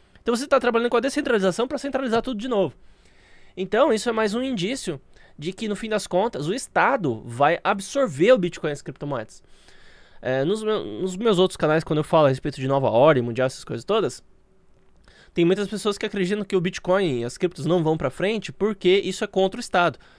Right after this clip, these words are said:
Só que eu penso justamente o contrário: que o Bitcoin e as criptomoedas, até certo ponto, vão ser absorvidos pelo Estado. Vão passar por uma espécie de recolhimento. E é claro que eles não podem te pegar dentro da sua casa e tudo mais, mas se eles começam a colocar penas cada vez mais duras, tratar isso daí como lavagem de dinheiro, como um crime direto,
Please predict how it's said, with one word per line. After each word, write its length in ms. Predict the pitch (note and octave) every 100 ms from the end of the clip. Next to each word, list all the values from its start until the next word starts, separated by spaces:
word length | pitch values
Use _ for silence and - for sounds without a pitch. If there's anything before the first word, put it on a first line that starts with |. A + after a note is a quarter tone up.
| _
Só 140 | -
que 80 | D3+
eu 40 | G3+
penso 220 | G#3+ G3
justamente 360 | A#3 A3+ A3
o 40 | -
contrário: 460 | C4 - F#3+ D#3 - - - _
que 80 | F#3
o 40 |
Bitcoin 280 | F3 - G#3
e 20 |
as 80 | G#3+
criptomoedas, 540 | F#3+ - C3+ F3+ F3
até 200 | D#3 F#3+
certo 260 | F#3+ F#3 D#3+
ponto, 240 | F#3+ G3
vão 140 | E3+ F#3
ser 180 | G#3+ -
absorvidos 680 | A#3 - D4 F3+ B3 G3+ -
pelo 160 | D3
Estado. 360 | B2+ - G2 - _ _ _
Vão 100 | D3+
passar 240 | E3 G3+ F#3+
por 120 | G3
uma 100 | G#3
espécie 260 | G3+ G3+ D3+
de 80 |
recolhimento. 720 | D#3+ A3 A3+ A3+ G3+ G#3 - - - _ _ _ _ _ _ -
E 80 | F3
é 60 |
claro 240 | G3 A#3 A#3
que 80 |
eles 140 | G#3 E3+
não 120 | F3+
podem 320 | E3+ E3 D#3+
te 140 | D#3 -
pegar 380 | B2+ C#3 D#3+
dentro 160 | C3+ C3
da 60 | C3
sua 180 | C#3+
casa 360 | - B2+ C#3+ A#2+
e 40 |
tudo 180 | A2+ A#2
mais, 180 | A#2 A2+
mas 140 | C#3+
se 80 | D#3+
eles 120 | G#4+
começam 280 | - C#4+ G3+
a 20 |
colocar 260 | G#3 F#3+ A#3+
penas 280 | - D3 -
cada 160 | F3
vez 160 | F3+ G3+
mais 240 | F#3+ C3
duras, 480 | B2 E3+ E3 A2 - - -
tratar 300 | - D#3+ G3+
isso 100 | G#3
daí 100 | F#3+
como 160 | F#3 F#3
lavagem 320 | E3 F3+ F3+
de 60 | E3
dinheiro, 360 | F3+ D#3 D3
como 220 | B2 E3+ F3+
um 100 | D#3+
crime 420 | - E3 G#3+ G3+
direto, 540 | D#3 D3 D3 C3+ G#2+